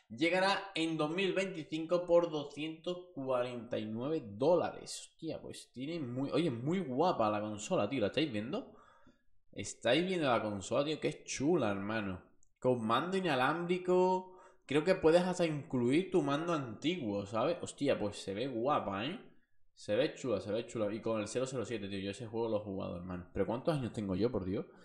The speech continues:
Soy un puto prehistórico ya. Amazon presenta el primer Kindle a color y actualiza los modelos de Scribe y Paperwhite, ¿vale? Actualización. Al final de la noticia encontraréis los precios en euros de los nuevos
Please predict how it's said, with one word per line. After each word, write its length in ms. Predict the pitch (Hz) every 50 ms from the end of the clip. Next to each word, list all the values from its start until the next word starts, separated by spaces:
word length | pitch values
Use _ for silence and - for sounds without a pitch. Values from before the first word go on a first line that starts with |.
| - - _ _
Soy 160 | - - 117
un 80 | 120 123
puto 240 | 135 135 131 117
prehistórico 460 | 98 98 95 92 - 110 110 101 92 92
ya. 280 | 95 104 110 - - - - - - - 160 151 - -
Amazon 500 | - 185 208 220 214 196 214 220 214 185
presenta 400 | 190 185 175 202 202 190 208 202
el 100 | 190 185
primer 380 | - 170 175 190 202 190 185
Kindle 440 | - 196 190 185 196 196 196 190 - -
a 140 | 156 151 143
color 340 | 151 156 170 190 202 190 - 165
y 100 | 160 156
actualiza 420 | 139 156 160 170 180 180 185 180
los 160 | 175 170 160
modelos 380 | 156 156 156 165 185 190 185 165
de 100 | 160 143
Scribe 580 | - - - - - 180 202 190 196 190 - -
y 200 | 170 165 - -
Paperwhite, 760 | - 185 190 185 180 151 127 120 117 107 98 - - - - - -
¿vale? 420 | - 95 123 151 170 160 165 - - - - - - - _ _ -
Actualización. 500 | - 147 156 156 165 156 156 165 185 180
Al 100 | 165 160
final 220 | 160 156 165 175 180
de 80 | 185
la 60 | 180
noticia 300 | 180 180 175 180 180 185
encontraréis 360 | 175 160 160 147 147 151 160 160
los 100 | 151 151
precios 300 | - 156 151 - 165 151
en 80 | 151
euros 220 | 156 160 170 170 160
de 40 |
los 80 | 151 139
nuevos 240 | 143 151 156 143